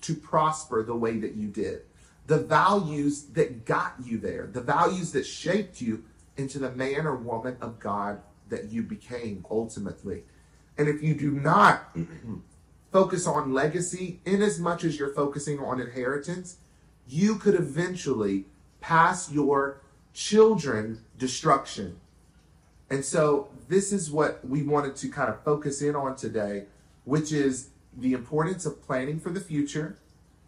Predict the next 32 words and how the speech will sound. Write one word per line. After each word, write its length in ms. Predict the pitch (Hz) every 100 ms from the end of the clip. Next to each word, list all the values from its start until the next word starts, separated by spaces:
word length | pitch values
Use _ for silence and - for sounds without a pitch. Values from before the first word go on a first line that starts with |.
| _ 110
What 200 | 143 156
does 160 | 190
it 100 | 160
mean 180 | 156 151
to 100 | 151
pass 340 | 143 127 123 123
on 140 | 117
an 100 | 113
inheritance 760 | 110 113 113 110 107 120 117 -
and 180 | 113 113
a 40 |
legacy? 520 | 131 107 98 104 - 127
We've 180 | 123 -
talked 260 | 117 -
about 240 | 113 104 -
that 180 | 104
just 220 | - 107 107
a 40 |
little 240 | 104 101
bit. 340 | 98 113 139 - - - _ _ _ -
But 180 | 170 -
also 760 | 156 185 - 170 156 156 156 - _
realizing 800 | 131 131 196 208 160 151 151 143
that 140 | 139 131
it 100 | -
should 240 | - 143
not 240 | 139 135
just 220 | 143 139 -
be 120 | 131
for 140 | -
your 160 | 117 117
children, 640 | - 143 135 110 101 98